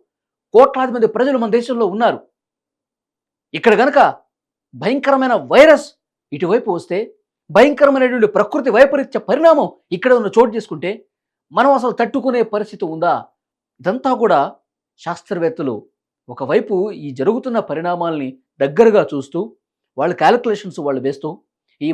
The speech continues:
భూమండలానికి ఏమైంది, భూమండలానికి ఇటుపక్క ఏం జరుగుతుంది, మన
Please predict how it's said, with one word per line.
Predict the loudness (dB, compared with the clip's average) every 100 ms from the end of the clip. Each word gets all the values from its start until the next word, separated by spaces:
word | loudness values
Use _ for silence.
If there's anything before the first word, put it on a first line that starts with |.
| -4
భూమండలానికి | -4 -2 -2 -2 -2 -4 -6
ఏమైంది, | -4 -6 -8 -12 _ _ -12 -4
భూమండలానికి | -2 0 0 0 0 -2 -2 -2 -4 -6
ఇటుపక్క | -4 -4 0 0 0
ఏం | -4 -2
జరుగుతుంది, | -2 -2 -8 -8 -8 _ _ -8
మన | -4